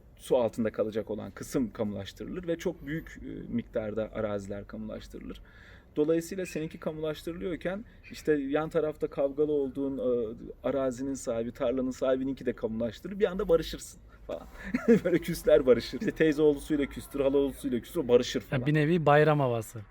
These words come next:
Speaker 1: Ya, bayram havası değil de şundan dolayı barışıyor. Çünkü yani ikisinin de menfaatini halaldar eden, ikisinin de menfaatini ilgilendiren bir durum var ortada. E, ne yapıyor adam? "Ya en iyisi mi?" diyor, "Biz," diyor, "bunu hep bir elden tutalım da," diyor,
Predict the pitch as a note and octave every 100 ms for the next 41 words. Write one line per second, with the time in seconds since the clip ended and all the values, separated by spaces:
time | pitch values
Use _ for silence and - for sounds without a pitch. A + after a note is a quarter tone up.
0 | - C#3 B2+ C3 F#3 G3+ G#3 G#3 G3 C4+
1 | C#4 G3 C3 D#3+ F3 C4 A#3 F#3+ C#3+ A#2+
2 | A#2 - - C#3+ - F#3+ F#3+ F3 D#3 E3+
3 | F3 - - E3+ A3 A3+ G3 - C#3+ -
4 | C#3+ B2+ B2+ A#2+ A#2+ A#2 A2+ A#2 A#2 -
5 | E3+ F3 C#3+ C3+ C#3 B2 - C3+ B2+ B2
6 | - - - C3 A#2+ B2 A#2+ A#2 A#2 A#2
7 | A2 A2+ A2+ A2+ G#2+ A2 A2 C3+ G#3+ D3+
8 | D#3+ F3 G3 F#3 D#3 C#3 F#3 D#3+ D#3 C#3
9 | E3 - F#3+ F3+ D#3 C3+ C3+ D#3 D3+ C#3+
10 | D3 D#3 - D3 C#3+ C#3+ D3+ - - F3+
11 | G#3+ F3+ C3+ C3